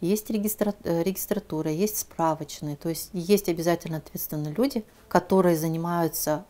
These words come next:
э, по проблемным вопросам, да, допустим, по претензиям, по обращениям своих же пациентов. Поэтому, если, э, да, наши уважаемые граждане столкнулись с этой проблемой,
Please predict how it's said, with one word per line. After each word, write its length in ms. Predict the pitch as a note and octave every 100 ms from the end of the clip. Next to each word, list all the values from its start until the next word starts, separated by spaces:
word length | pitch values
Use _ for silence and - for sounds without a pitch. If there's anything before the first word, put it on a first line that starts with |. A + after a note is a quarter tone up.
| _
э, 240 | C#3+ D3 D3+
по 100 | E3+
проблемным 600 | - D#3 E3 F3 D#3+ D3+
вопросам, 560 | D3 - G3 B3+ G3 F3+ - - - -
да, 300 | D3 D#3 E3+
допустим, 380 | D3+ - - D3
по 100 | D#3
претензиям, 800 | - D#3 F#3 A3 G3 F#3 E3+ D#3+
по 120 | D#3
обращениям 640 | D3+ D#3+ - F#3 F#3+ F3
своих 340 | - D3+ D#3+ E3
же 80 |
пациентов. 580 | - D#3 - D3+ C#3+ C#3+ - - - - -
Поэтому, 320 | F3 F3 E3
если, 720 | E3 E3+ F#3+ F#3+ F3 E3 D#3+ D3+
э, 520 | D#3 D3+ D3+ D3 C#3+
да, 100 | D3+
наши 260 | E3 E3 -
уважаемые 400 | E3 E3 D#3+ D#3+
граждане 380 | D#3 E3 D#3 D#3
столкнулись 520 | - E3 - D3+ G3
с 40 | -
этой 180 | A3+ A#3
проблемой, 540 | - F3+ F#3 F3+ F3